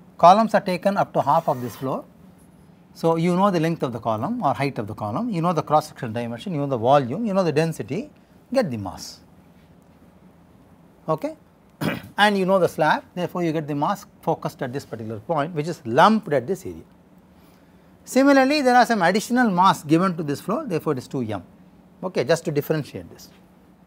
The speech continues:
And we say the frame is subjected to lateral loading,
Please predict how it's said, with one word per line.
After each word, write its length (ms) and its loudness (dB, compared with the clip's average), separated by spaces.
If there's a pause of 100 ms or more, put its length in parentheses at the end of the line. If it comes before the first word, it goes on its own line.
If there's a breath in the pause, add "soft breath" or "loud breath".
(920)
And 160 -2
we 120 0
say 340 4 (520)
the 120 6
frame 320 4
is 80 0
subjected 420 -2
to 80 0
lateral 320 0
loading, 420 -2